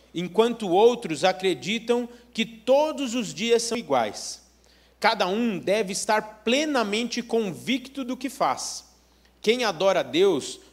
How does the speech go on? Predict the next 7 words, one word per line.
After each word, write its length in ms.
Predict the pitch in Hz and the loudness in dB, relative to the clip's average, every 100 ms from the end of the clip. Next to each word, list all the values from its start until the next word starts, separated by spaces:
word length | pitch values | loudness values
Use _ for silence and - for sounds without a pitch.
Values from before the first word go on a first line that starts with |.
| - | -12
num 320 | 156 196 180 | -6 -4 -4
dia 240 | 131 220 | -6 -2
especial, 1080 | 196 - 196 185 - 151 185 143 - - - | -2 -2 -2 -2 -2 2 4 2 0 -12 -16
o 80 | - | -12
faz 520 | 151 - 165 185 - | -12 -6 -2 -2 -2
para 260 | - 185 196 | -6 -4 -2
honrá-lo. 720 | 208 131 - 120 120 101 87 | -4 -8 -6 -4 -4 -8 -16